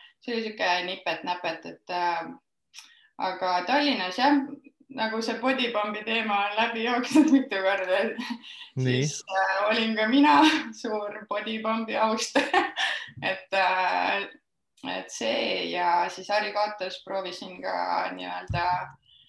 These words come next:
Speaker 1: siis omal käel katsetada seal jõusaalis, äh, paar aastat, enne kui nagu kindla asja leidsin, et, äh, muidugi kuna on juhendaja ja ütleb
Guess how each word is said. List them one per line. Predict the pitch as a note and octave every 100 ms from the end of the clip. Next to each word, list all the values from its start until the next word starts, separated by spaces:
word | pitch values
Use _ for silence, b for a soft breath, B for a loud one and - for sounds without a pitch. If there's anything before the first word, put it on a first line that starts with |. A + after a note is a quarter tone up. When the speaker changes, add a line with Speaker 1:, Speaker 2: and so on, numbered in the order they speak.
| b
Speaker 1:
siis | _ -
omal | G#3 G#3+ E3+ E3+
käel | F3 E3 D#3 E3
katsetada | F3 E3+ D#3 - D3+ D3+
seal | - D#3+ D#3+ E3
jõusaalis, | E3+ E3+ E3+ D#3+ D#3 D#3 - - -
äh, | E2 E2 E2+ E2+ E2+ E2 F2 _ _ -
paar | F2 E3
aastat, | D#3+ D#3+ - D#3+ D#3+ - - b b b b b _ _
enne | F3 F3 D#3+ D#3+
kui | D#3+ D#3 D#3
nagu | D#3 D#3 D#3+ D#3+
kindla | G3 G#3+ E3 D#3
asja | D#3+ - D3+ D3+
leidsin, | D3+ D3+ - D#3+ D3
et, | D3 _ D#3+
äh, | D#3 D#3 D#3+ D#3+ D#3+ D#3+ _ _ _ -
muidugi | G3+ G3+ F#3 E3+ E3+ E3 D#3+ D#3 - - _ _ _ _ _ _ - _ _
kuna | F3+ F3+ F3
on | F3 F#3+
juhendaja | B3+ C4 G#3+ G#3 F#3+ F#3 F#3 F3 -
ja | F#3 F#3 F#3+
ütleb | G#3 G3+